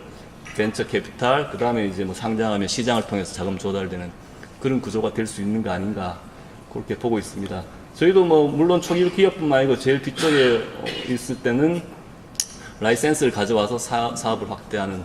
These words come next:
그런 것도 같이 관심을 가지고 있습니다. 그래서, 어, 이 휴젤이라는 회사는 요 이제 네모 안쪽에 있는 역량을 가지고 있는 회사입니다.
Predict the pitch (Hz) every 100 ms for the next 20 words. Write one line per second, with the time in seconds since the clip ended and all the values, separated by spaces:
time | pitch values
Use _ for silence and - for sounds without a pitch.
0 | - 107 110 98 - - 95 - 104 -
1 | 95 - 107 92 90 107 85 - 90 85
2 | - - - - - - - - - -
3 | - - - - - - - - - -
4 | - - - - 156 160 170 165 - -
5 | - 113 113 113 110 110 107 107 104 104
6 | 101 - - - - 123 - 226 226 233
7 | 226 214 165 147 147 135 120 127 131 123
8 | 113 123 139 131 127 135 127 107 107 110
9 | 117 117 110 95 98 110 98 90 90 85
10 | 95 98 90